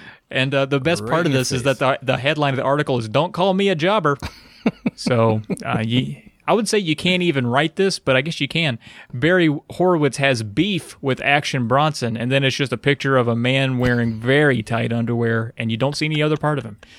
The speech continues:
Speaker 1: So, um, enjoy that, folks. Enjoy that.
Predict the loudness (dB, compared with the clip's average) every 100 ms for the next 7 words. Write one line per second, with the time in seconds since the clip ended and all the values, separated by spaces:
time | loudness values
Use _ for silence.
0 | -20 -20 -8 0 2 4 4 2 -2 -2
1 | 0 2 4 2 0 0 0 -2 -10 -16
2 | -20 -20 _ -6 0 2 2 -2